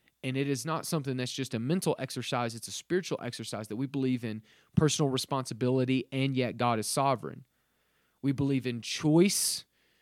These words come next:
and freedom, and then we also believe in accountability.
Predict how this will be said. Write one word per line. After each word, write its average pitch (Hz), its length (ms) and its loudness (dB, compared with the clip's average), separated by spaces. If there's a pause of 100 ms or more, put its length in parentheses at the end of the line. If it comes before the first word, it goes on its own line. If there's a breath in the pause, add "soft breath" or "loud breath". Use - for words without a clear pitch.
(240)
and 127 160 -8
freedom, 175 520 6
and 135 180 0
then 131 100 -2
we 139 100 2
also 135 240 0
believe 131 200 2
in 123 60 2
accountability. 127 760 8